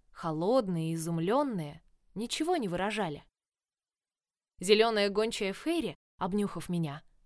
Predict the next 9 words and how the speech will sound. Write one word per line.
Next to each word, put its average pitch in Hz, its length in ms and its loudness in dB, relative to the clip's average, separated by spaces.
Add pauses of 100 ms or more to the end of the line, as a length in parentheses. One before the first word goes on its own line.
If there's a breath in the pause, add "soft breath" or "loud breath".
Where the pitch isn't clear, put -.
(240)
зарычала, 220 760 0 (300)
когда 202 240 -2
я 202 120 2
проходила 202 500 -2
мимо, 196 360 -2 (800)
но 180 80 -4
все 175 200 -4
остальные 180 500 -2
притихли. - 640 -8